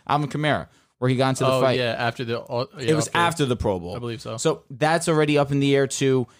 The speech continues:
Speaker 1: You don't know what's gonna go on with Teron Armstead and his contract situation. Uh, we do think that he's going to walk. However, if Deshaun goes, it's definitely a possibility that they could find a way to bring him back, even though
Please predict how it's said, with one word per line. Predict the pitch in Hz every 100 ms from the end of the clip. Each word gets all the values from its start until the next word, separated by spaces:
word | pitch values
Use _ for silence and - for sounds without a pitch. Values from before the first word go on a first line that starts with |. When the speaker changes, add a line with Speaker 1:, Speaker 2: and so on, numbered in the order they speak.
| -
Speaker 1:
You | 123
don't | 147 151
know |
what's | 143 139
gonna | 147 139
go | 123 131
on | 131 131
with | 120
Teron | 131 123
Armstead | 123 123 -
and | 117 113
his | 147 143
contract | 135 - 123 -
situation. | 107 123 120 117 - 120 113 _ _ -
Uh, | 110 -
we | 135
do | 117 151 175
think | 170 165
that | 151
he's | 156 131
going | 151 147
to | 139
walk. | 135 147 135
However, | 135 143 131
if | 127
Deshaun | 123 - 160 143
goes, | 127 139 127 104
it's | -
definitely | - 139 139 131
a | 123
possibility | - 127 110 107 127 123
that | 110
they | 117
could | 113 107
find | 120 113
a |
way | 107 113
to | -
bring | 95 117
him | 113 104
back, | 113 107
even | 104 117 117
though | 113 104